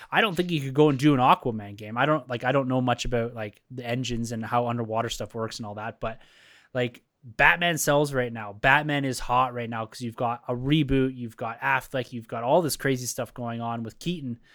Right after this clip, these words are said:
And I agree with you, it's a lot of Batman, but to me it feels right.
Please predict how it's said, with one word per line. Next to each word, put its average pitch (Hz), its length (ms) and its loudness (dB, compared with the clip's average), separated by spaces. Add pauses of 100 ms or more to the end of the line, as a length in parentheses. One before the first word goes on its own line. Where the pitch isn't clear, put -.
(440)
And 127 260 -2
I 135 100 0
agree 139 280 2
with 302 180 0
you, 135 80 0
it's 120 100 -4
a 143 60 2
lot 160 220 4
of 127 100 -2
Batman, 156 600 -2
but 156 240 -2 (200)
to 147 120 -6
me 208 140 0
it 180 120 -4
feels 175 440 0
right. 113 520 -2